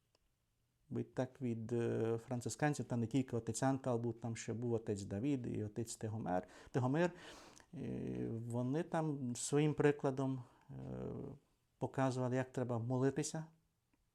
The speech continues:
І тоді впізнав, що таке бревіарій. Що є така молитва бревіарій, яку моляться монахи і священники. До того ще не знав, що таке. Я думав, що молитва те, що бачив від,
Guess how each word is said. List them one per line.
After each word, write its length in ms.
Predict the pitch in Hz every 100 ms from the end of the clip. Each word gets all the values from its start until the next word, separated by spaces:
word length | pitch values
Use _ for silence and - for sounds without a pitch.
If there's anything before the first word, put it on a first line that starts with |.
| _ _ -
І 400 | 127 120 117 117 117 - - - - -
тоді 340 | 139 120 143 196
впізнав, 540 | 202 151 135 156 160
що 180 | - 156
таке 240 | 151 151
бревіарій. 680 | 147 147 147 110 82 80 - _ _ _ _ _ _ _ _ _
Що 180 | - 117
є 100 | 151
така 240 | 151 151
молитва 360 | 135 135 156 143
бревіарій, 640 | 123 120 127 143 175 202 - - - -
яку 220 | 131 -
моляться 760 | 127 131 170 190 - 190 175 170 -
монахи 380 | 120 135 180 214
і 40 |
священники. 720 | - 202 - 87 - - - - _ -
До 60 |
того 240 | - 147 139
ще 160 | -
не 120 | 127
знав, 200 | 120 104
що 120 | - 107
таке. 340 | - - 104 - - -
Я 260 | 123 175 160 135 131 123 123
думав, 280 | 143 180 175
що 140 | -
молитва 340 | 160 170 170 151
те, 220 | 170 170
що 220 | - 160
бачив 440 | 143 - 160 147
від, 380 | 135 131 131 -